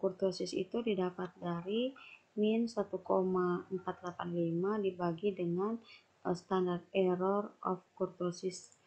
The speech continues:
Standard error of kurtosis yaitu nol koma sembilan sembilan dua. Jadi dapatnya itu min satu koma empat sembilan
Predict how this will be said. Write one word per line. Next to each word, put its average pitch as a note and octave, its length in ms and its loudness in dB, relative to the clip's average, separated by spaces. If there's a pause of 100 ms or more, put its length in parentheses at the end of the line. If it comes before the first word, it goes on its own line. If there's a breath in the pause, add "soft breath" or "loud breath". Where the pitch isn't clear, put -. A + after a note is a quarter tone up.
(340 soft breath)
Standard F3 320 -2
error F#3 320 -2
of F3 160 -8
kurtosis F3+ 640 -4
yaitu - 160 -4
nol F3+ 320 2
koma F3+ 400 0
sembilan F3 400 -2
sembilan E3+ 320 -4
dua. F3+ 280 2 (520 loud breath)
Jadi F3 240 0
dapatnya F3+ 560 -4
itu G3+ 400 -2
min G3 320 6
satu F#3 480 -6
koma F3+ 480 -2
empat F#3 480 -10
sembilan E3+ 240 -4